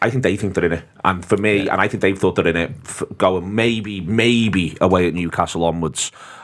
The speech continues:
Speaker 1: I think, but I think even before then, 'cause I don't think you do what you do away at Newcastle if, if there isn't a sort of a collective. And when I say they, I almost mean the players,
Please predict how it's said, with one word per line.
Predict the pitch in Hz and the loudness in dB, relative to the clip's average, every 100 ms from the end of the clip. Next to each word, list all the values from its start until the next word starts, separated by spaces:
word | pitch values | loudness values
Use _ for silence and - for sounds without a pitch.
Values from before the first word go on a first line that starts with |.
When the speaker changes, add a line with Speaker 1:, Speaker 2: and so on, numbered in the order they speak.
| - | 0
Speaker 1:
I | 101 | 0
think, | 95 92 | -2 -4
but | 107 110 - | -2 -2 -4
I | 101 | -6
think | 98 92 | -4 -6
even | 87 | -4
before | 78 - 87 | -6 -2 0
then, | 98 | 0
'cause | 98 | 0
I | 98 | 0
don't | 123 | 0
think | 92 | -2
you | |
do | 82 87 | -2 0
what | 95 | 0
you | 80 | 2
do | 85 95 | 4 6
away | 104 98 | 6 4
at | |
Newcastle | 101 104 95 - 90 | 0 0 -2 0 -2
if, | - | 0
if | 90 85 | -4 0
there | 90 | 2
isn't | 85 85 | 2 0
a | |
sort | 90 82 | 0 0
of | 78 | -2
a | |
collective. | - 87 82 85 | 0 0 0 0
And | 87 | 0
when | 123 | 0
I | 131 | 2
say | 110 | 2
they, | 90 95 | 2 2
I | 101 | 2
almost | 110 127 | 2 0
mean | 120 | 2
the | 101 | 0
players, | 82 87 107 101 | 2 2 2 0